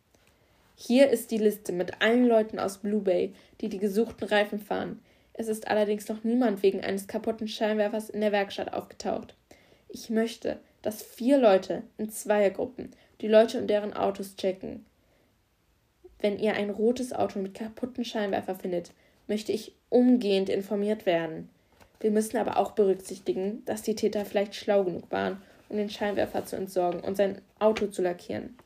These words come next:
Ich will, dass jeder Verdächtige zum Verhör geladen wird.“ Mit einem Nicken zu sein-, zu vier seiner Angestellten holen sich diese die Liste und brechen sofort auf. „Ich will außerdem,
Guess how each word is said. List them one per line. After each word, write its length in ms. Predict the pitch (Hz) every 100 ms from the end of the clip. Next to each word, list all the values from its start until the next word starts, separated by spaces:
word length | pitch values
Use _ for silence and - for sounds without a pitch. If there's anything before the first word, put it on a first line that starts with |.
| _ _ _ _ -
Ich 160 | 214 220
will, 140 | 202 214
dass 240 | 214 214 -
jeder 760 | 185 185 220 226 180 175 196
Verdächtige 680 | - 208 - 196 - 175 180
zum 200 | - 208
Verhör 360 | 196 208 214 208
geladen 400 | 214 175 156 160
wird.“ 320 | 160 - - _ _ _ _ _ _ _ _ _ _ _ _ -
Mit 120 | 208 -
einem 180 | 202
Nicken 300 | 202 208 240
zu 200 | 226 196
sein-, 320 | 190 196 208 - _ _ -
zu 140 | 208
vier 260 | - 202 202
seiner 260 | 190 185
Angestellten 840 | - 190 196 208 208 208 214 208 - - 220
holen 260 | 220 208 190
sich 180 | 190
diese 260 | - 196 196
die 160 | 196 185
Liste 420 | 196 196 208 190
und 160 | 196
brechen 280 | 190 196 -
sofort 460 | 190 196 196 196 -
auf. 220 | - 220 - _ _ _ _ - _ _ -
„Ich 220 | - 214
will 200 | 233 -
außerdem, 800 | 208 254 269 202 185 175 175